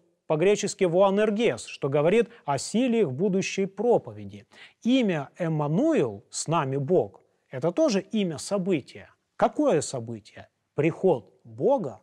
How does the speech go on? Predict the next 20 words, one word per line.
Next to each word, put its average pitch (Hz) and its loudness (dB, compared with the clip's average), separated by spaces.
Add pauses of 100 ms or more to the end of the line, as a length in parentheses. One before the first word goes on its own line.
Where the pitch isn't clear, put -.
(140)
на 127 -14
землю. 139 -10 (720)
Не 165 0
следует 269 0
думать, 196 2
что - 0
пророчество 196 0
не 202 2
исполнилось, 165 -2
если 196 0
пророк 185 2
говорит: 208 2 (240)
«Нарекут 160 0
ему 190 2
имя 190 0
Эммануил», 196 2 (140)
а 180 0
Мессию 220 -2
назвали 196 2
Иисусом. 123 -6